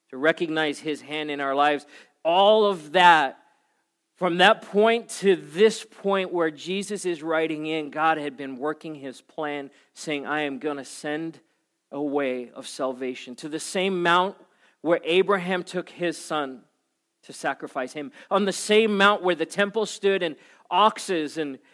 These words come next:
and, and, and lambs and sheep and goats and all, and doves were sacrificed and blood was shed so that there would be the forgiveness of sin, but it was an imperfect sacrifice, so it had to happen all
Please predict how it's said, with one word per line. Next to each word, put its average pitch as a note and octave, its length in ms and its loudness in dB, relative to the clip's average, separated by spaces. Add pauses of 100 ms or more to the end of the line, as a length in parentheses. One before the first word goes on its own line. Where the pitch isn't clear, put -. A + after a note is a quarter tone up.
(140)
and, D#3 520 -2
and, D3+ 280 -6
and D3+ 220 -6
lambs D#3+ 800 2 (260)
and D#3+ 160 -4
sheep G#3 500 -2
and D#3 160 -6
goats F#3+ 400 2
and E3+ 100 -2
all, F#3+ 260 2
and D#3+ 220 -4
doves F#3+ 440 2
were D#3+ 220 0 (160)
sacrificed G#3 840 2
and E3+ 140 -6
blood F#3+ 220 4
was F3+ 180 -2
shed G#3 380 4
so - 160 -6
that E3 220 -2
there F#3+ 140 2
would F3+ 240 0
be G3+ 400 -2 (440)
the G3 100 6
forgiveness G3 640 0
of F3 100 -6
sin, G#3+ 240 0
but F#3+ 120 2
it F#3 40 4
was F3+ 140 0
an F3+ 80 -2
imperfect G3 500 -2
sacrifice, G3 640 -2
so F3+ 100 -6
it E3 80 -6
had F3+ 220 -2
to E3+ 100 -6
happen F3+ 340 -6
all F3 200 -4